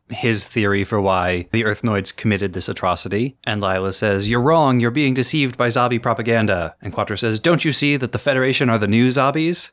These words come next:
And Lila says, "No, you're the Zabi." And Quattro says, "Am not. You're the Zabi."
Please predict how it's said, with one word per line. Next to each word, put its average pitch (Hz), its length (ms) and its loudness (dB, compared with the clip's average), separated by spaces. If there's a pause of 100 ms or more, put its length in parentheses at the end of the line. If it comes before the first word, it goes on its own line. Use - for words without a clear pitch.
And 80 120 -6
Lila 82 320 -2
says, 104 300 0
"No, 185 140 4
you're 202 280 4
the 139 80 2
Zabi." 98 500 0
And - 140 -14
Quattro 104 240 -4
says, 123 320 -4
"Am 170 160 0
not. 143 260 2
You're 190 220 4
the 147 100 2
Zabi." 107 500 0